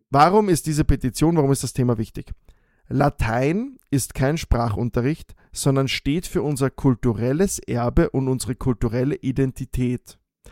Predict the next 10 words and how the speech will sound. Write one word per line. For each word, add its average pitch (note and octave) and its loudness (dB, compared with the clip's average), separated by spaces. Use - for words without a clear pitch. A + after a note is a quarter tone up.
Es B2+ 0
ist - -2
Basis C3+ 0
für D#3+ 0
unser C#3+ 0
Denken C#3+ -2
und C#3 2
fördert C3+ 2
es - -4
mannigfaltig. A#2+ -4